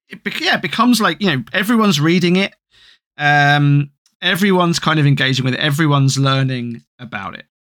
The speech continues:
uh, and it then also spawns loads of imitators, uh, loads of other stories, you know, loads of other similar things, and because of its popularity, it also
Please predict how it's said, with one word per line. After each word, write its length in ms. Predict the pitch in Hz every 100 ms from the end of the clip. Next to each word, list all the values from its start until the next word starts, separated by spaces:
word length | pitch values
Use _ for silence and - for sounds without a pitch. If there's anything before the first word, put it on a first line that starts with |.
| _ -
uh, 340 | - - - _ _ _ _ _
and 180 | 196 262
it 100 | 277 - -
then 200 | 208 220
also 320 | 220 - 185
spawns 680 | 175 - - 175 165 165 147
loads 260 | 147 147 143
of 80 |
imitators, 920 | 160 175 156 123 135 - 262 269 - - _ _ _ _ _ _ 151
uh, 320 | 151 143 147
loads 200 | 160 151
of 60 | 156
other 120 | 147
stories, 600 | 139 147 143 147 151 143
you 80 | 135
know, 40 | 131
loads 160 | 143 135
of 80 |
other 320 | 135 131 131 - _ _ -
similar 380 | - 151 143 131
things, 360 | 135 135 143 - - _ _ _
and 640 | 190 220 208 226 277 - - - _ _
because 520 | 170 143 - 190 190 -
of 500 | 165 156 151 139 - -
its 140 | 151
popularity, 680 | - - 180 196 185 175 -
it 60 | -
also 500 | 170 - 156 151